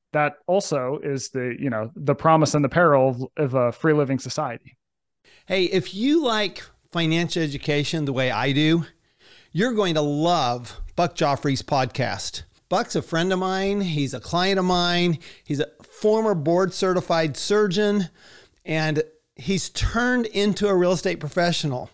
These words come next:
Speaker 2: So he has this podcast that is geared towards high paid professionals. That's who he's geared towards. So if you're a high paid professional, you're going, "Look,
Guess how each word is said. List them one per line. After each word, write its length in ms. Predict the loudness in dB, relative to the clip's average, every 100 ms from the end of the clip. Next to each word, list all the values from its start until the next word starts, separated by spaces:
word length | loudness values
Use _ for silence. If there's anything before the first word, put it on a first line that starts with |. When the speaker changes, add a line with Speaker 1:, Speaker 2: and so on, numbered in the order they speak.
| -6
Speaker 2:
So 220 | 0 2
he 600 | 0 -4 0 0 0 -2 _ _ -8
has 320 | -4 -2 -2
this 200 | 0 -2
podcast 800 | -2 -2 -2 -2 -2 0 -4 -8
that 180 | -4 0
is 180 | 0 -2
geared 640 | _ -8 -2 2 2 0 -6 -12 -14 _ _
towards 440 | 0 2 2 -4 -14
high 400 | -6 -2 0 -2
paid 460 | -2 -2 -2 -2
professionals. 680 | -6 -4 -2 -4 -6 -8 -12 _ _ _ _ _ _ _ _ -6
That's 220 | -6 -2
who 80 | -4
he's 140 | -4
geared 300 | 0 0 0
towards. 420 | -4 -4 -4 -8 -16 -20 -20
So 220 | -4 2 2
if 100 | 2
you're 120 | 0
a 40 |
high 140 | 2 0
paid 240 | 0 -2
professional, 480 | -2 0 0 2 0
you're 100 | 2
going, 220 | 2 2
"Look, 320 | 2 0 -2